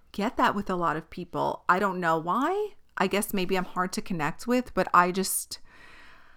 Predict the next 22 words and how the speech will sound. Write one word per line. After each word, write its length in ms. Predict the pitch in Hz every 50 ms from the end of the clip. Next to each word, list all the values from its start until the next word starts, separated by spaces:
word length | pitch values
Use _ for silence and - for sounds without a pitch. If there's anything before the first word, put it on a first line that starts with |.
| - - - _ _ _ _ -
yeah, 300 | 190 180 175 135 87 - - -
I 100 | - 214
have 120 | 240 247 -
trouble 240 | - 254 214 220 214
finding, 460 | - 233 190 185 180 180 175 170 170
like, 240 | 170 147 147 - -
"Oh, 140 | 226 240 220
this 180 | 214 220 214
person 280 | - 240 226 - 214 196
gets 280 | 180 165 180 - - -
me," 360 | - - - - 175 - _ -
you 120 | 196 190
know? 280 | 165 156 151 160 190 - - - - - - - -
I 100 | - 202
don't, 260 | 208 220 220 - - - _ _ _ _ -
that, 180 | - 185 - -
like, 160 | 233 220 -
rarely 520 | - 165 170 180 180 175 180 180 175 180 180
happens. 580 | 165 160 156 175 - - 190 190 175 - -
<laughs> 60 | - - - - 381 - - 320 - - - - 285 - - -
That 200 | - 320 339 294
real, 240 | 254 262 254 254 247